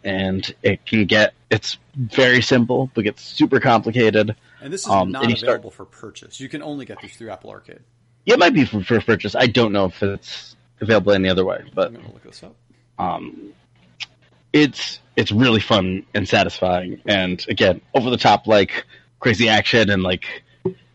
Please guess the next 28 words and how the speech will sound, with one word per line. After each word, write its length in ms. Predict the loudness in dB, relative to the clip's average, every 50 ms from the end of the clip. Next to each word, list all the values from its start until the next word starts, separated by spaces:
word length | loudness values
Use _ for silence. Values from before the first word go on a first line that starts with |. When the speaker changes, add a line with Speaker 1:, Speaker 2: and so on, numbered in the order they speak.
| _ _ _
Speaker 1:
you 160 | -4 -4 -4
just, 360 | -2 -2 -2 -2 -2 -2 -4 -4
'cause 120 | -2 0
you're 100 | 0 0
just 160 | 0 0 -2 -2
chopping 500 | -2 0 2 2 0 0 -2 -6 -8 -6
through 220 | -4 -2 -2 0
all 140 | 0 0 -2
these 160 | -2 -4 -2
guys 280 | 0 0 2 2 0 0
as 160 | -4 -4 -4
you're, 340 | -2 0 0 0 -2 -4 -10 _ _ _ _ _ _ _ _ -20 -20 -20 _ _ _ _ _ _
um, 560 | 4 4 6 6 6 4 4 2 0 -4 -10 -12 -20 _ _ _ _ _ _ _ _ _ -2
uh, 240 | 0 2 2 2 0
going 240 | 0 0 0 0 0
through 180 | 0 2 2 4
them. 200 | 4 4 4 4
And, 220 | 2 2 0 -2 -4 -8 _ _ _ _ _ _ _ _
you 100 | -2 -2
know, 140 | -2 -2 -4 -8 _ _ _ _
I 120 | 2 2 2
find 240 | 4 2 2 2 2
myself, 380 | 2 0 0 2 2 0 2 2
like, 160 | 0 -2 0
spending 320 | -2 -2 0 0 0 0 0
entire 400 | -2 0 2 2 4 4 2 0
subway 380 | 0 -2 -2 -2 0 -2 -2 -2
stops 400 | 0 2 2 2 2 0 -4